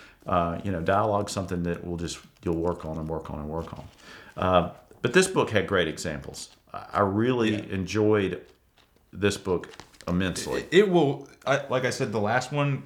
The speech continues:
Speaker 2: has examples from big movies. This one, I feel like, will probably quote more movies that just the average,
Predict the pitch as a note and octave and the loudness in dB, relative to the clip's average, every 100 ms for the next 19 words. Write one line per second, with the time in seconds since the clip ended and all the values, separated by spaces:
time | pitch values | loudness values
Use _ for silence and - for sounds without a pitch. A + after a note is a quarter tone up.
0 | - - C3+ C3 B2+ C3 C3+ C3+ - C3 | -12 -4 -2 -2 -2 -2 -2 -4 -4 -4
1 | A2+ C3+ C3+ C3+ C3 C3+ - - - C#3+ | 0 2 2 2 0 -2 -4 -14 0 2
2 | D#3 D3+ A#2+ A2 A#2 A2+ G#2+ - - - | 2 2 2 2 2 0 0 -8 -18 -6
3 | G#2+ C3+ B2 A2 G2+ - A2+ G#2 - G#2+ | 2 6 6 4 -2 2 4 2 -2 0
4 | A2+ A#2 A2 G#2+ G#2 G2 G2+ E2+ - _ | 2 2 2 2 0 0 0 0 -6 _
5 | _ - - - G#2+ - - A2 F2 G#2 | _ -20 -16 -6 -4 -4 -2 0 0 0
6 | G#2+ G2+ | -2 -6